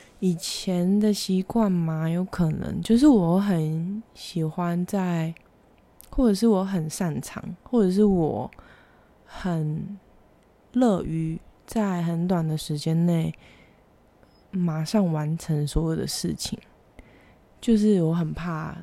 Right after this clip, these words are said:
拖着，或者是要很多的选择，很多的就是比较，这个我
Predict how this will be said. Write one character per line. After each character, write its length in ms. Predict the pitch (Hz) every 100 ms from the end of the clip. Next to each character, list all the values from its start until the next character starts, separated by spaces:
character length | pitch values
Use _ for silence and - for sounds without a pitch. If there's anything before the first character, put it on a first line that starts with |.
| 196 -
拖 280 | 208 196
着， 220 | 202 165 160
或 160 | 180
者 60 | 160
是 360 | 170 170 165 165 _ _ _ _ -
要 420 | 233 202 175 170
很 260 | 165 156
多 180 | 156 180
的 120 | 180
选 320 | 165 - - -
择， 360 | - - - 185 - - - - - _ _ _ _
很 320 | - 185 160
多 280 | 160 170 180
的 580 | 180 165 131 90 87 - 160
就 140 | 160
是 380 | - 156 143 143
比 160 | - - -
较， 320 | 170 143 - - - -
这 140 | 185
个 140 | 156 104
我 320 | 57 62